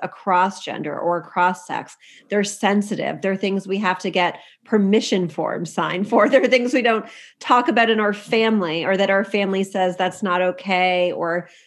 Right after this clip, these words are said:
"Don't touch down there, it's dirty." And I think when we,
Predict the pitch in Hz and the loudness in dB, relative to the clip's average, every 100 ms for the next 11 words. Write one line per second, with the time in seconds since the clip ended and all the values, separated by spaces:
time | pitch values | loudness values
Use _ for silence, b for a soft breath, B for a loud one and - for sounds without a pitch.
0 | _ 208 202 202 - 202 - 196 185 180 | _ -2 0 -2 -2 -2 0 0 0 0
1 | 170 170 165 - 165 175 170 170 180 B | 0 -2 -6 -6 -4 -2 -2 -6 -8 B
2 | B B - 202 208 214 240 254 262 226 | B B -4 0 0 0 0 -2 0 -2
3 | 208 190 185 185 | 0 0 0 -2